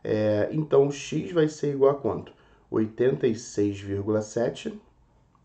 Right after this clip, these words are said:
dividido por dezessete. Tem que fazer somente essa divisão. É isso que a vunesp queria que eu fizesse, essa divisão aqui. E o que confunde muitos candidatos aqui, ó,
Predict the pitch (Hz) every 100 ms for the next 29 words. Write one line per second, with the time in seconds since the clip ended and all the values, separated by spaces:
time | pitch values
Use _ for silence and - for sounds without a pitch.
0 | _ _ _ _ _ _ _ _ _ _
1 | _ 117 127 139 117 120 147 139 120 143
2 | - _ _ _ _ _ - 117 139 147
3 | 110 104 - - _ _ _ _ _ _
4 | _ - 170 165 160 160 165 135 139 -
5 | 151 156 131 131 123 - 165 156 147 123
6 | 139 151 139 135 139 - 135 117 - 117
7 | 123 131 131 147 147 101 - - - -
8 | 139 180 180 165 165 147 175 - 180 135
9 | 117 123 123 104 - 117 98